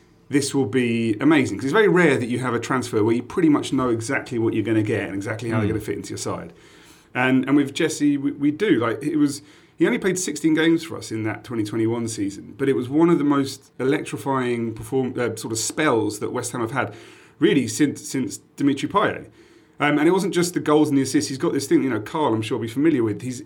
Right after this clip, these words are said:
Speaker 1: almost trademark ability to pick up the ball on the turn and create attacks. And if you've got Bowen and Antonio in front of you, it's quite terrifying for, for defenders. And last year, last season, without him, which, by the way, West Ham finished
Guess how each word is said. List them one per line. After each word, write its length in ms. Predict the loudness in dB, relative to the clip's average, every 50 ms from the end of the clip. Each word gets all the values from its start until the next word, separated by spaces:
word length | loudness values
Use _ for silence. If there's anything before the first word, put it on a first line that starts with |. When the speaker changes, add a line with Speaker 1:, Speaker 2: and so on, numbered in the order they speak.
| -4 0
Speaker 1:
almost 320 | 2 4 4 4 2 0 -6
trademark 500 | -4 0 2 2 4 4 2 2 2 0
ability 480 | -2 0 0 0 0 -2 -2 -4 -4
to 340 | -4 -4 -4 -4 -4 -4 -8 -14 -20 -16 -6
pick 200 | -4 -4 -2 -2
up 80 | -2
the 80 | -4 -4
ball 280 | 0 2 4 4 4 4
on 80 | 4 2
the 80 | 0
turn 500 | -2 0 0 2 2 2 2 0 0 0
and 260 | 0 0 0 -2 -4
create 400 | -6 -8 -4 0 2 2 2 2
attacks. 520 | 0 -4 -6 -2 0 2 2 2 0 -4 -8
And 80 | -8 -6
if 80 | -4
you've 80 | -4 0
got 180 | 0 0 0 2
Bowen 240 | 2 4 4 4
and 80 | 4 2
Antonio 400 | -2 -2 -2 -2 -2 -2 0 -2
in 100 | -2 -2
front 200 | -2 -4 -4 -4
of 60 | 0
you, 80 | -2 -2
it's 100 | -2 -2
quite 320 | 0 2 2 2 2 -2 -8 -16 -20 -20 -20 -20 -20 _ _ -12
terrifying 580 | -2 0 2 2 2 0 0 0 2 2 2 2
for, 200 | 0 -6 -8 -6
for 80 | -4
defenders. 400 | -4 -2 -2 0 0 0 0 -2
And 160 | -4 -4 0 2
last 460 | 4 4 6 4 2 0 -2 -4 -4
year, 260 | -4 -4 -4 -6 -2
last 300 | 0 0 0 0 -2 -2
season, 260 | -4 -4 -4 -4 -4
without 320 | -2 0 0 0 0 0 -2
him, 320 | -6 -8 -10 -12 -14 -16 -18 -20 -20 _ -20 -20 _ -2
which, 240 | -2 0 0 0 0
by 140 | 0 2 2
the 80 | 4
way, 260 | 4 4 4 4 4 2 0 -4 -4
West 220 | -4 -4 -4 -2
Ham 140 | -2 -4 -4
finished 420 | -2 0 -2 -2 -2 -2 -6 -10